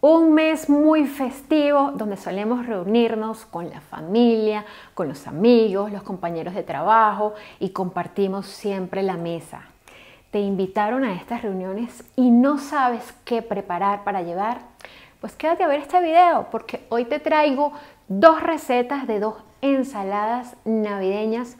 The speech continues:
que son muy fáciles de preparar, son muy deliciosas, nutritivas y te aseguro que vas a sorprender a todos cuando las lleves.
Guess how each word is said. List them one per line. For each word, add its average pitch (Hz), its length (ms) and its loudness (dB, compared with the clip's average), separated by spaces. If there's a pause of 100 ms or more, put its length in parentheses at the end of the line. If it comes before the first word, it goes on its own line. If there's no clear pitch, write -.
(340)
que 220 120 -6
son 233 420 -6
muy 330 560 2
fáciles 220 580 -4
de 208 100 -4
preparar, 302 760 0 (320)
son 196 400 -4
muy 247 240 2
deliciosas, 285 960 -2
nutritivas 220 1080 -2 (500)
y 214 140 -2
te 202 280 -2
aseguro 226 720 -2 (360)
que 170 140 -8
vas 175 160 -8
a 208 40 -10
sorprender 180 560 -10
a 185 80 -8
todos 247 460 -10 (200)
cuando 170 260 -10
las - 160 -10
lleves. 156 260 -6